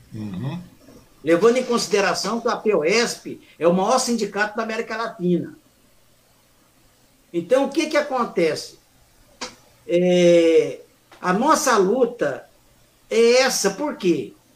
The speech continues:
Speaker 2: Porque o que que a gente depara na educação? Osmar, você não tem noção.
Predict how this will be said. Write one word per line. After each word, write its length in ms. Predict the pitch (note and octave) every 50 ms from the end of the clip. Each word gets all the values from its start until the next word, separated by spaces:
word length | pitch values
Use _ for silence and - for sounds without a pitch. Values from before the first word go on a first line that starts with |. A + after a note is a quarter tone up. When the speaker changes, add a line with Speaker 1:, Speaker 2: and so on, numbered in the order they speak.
| _ _
Speaker 2:
Porque 220 | - G#3 F#3+ C#4
o 100 | C#4 -
que 200 | - - F4 F4
que 120 | - F4 D4
a 80 | C4
gente 320 | A3+ F#3+ A#3 B3+ A#3+ - G3+
depara 580 | F3 G#3 G3+ G3+ - - G#3 G#3+ G#3 G3 G3
na 120 | F3+ F3 E3+
educação? 520 | D#3 C#3 - - E3 C#3 - - - - _ _ _ _ _ _ _ _ _ _ _ _ _ _ _ _ _ _ _ _ _ _ _ _ _
Osmar, 720 | - E3 F3+ F3 C3+ D3+ F#3 G3 G3 E3+ C#3 A#2 - - _ _ _
você 380 | - D#3 F#3+ F#3+ F#3 - G3+ G#3
não 280 | G3 G3+ A3+ B3 B3 A#3
tem 240 | - - A#3 A#3
noção. 640 | A3+ A#3 A#3 G3 F3+ - - B2+ B2+ B2+ A#2+ A2+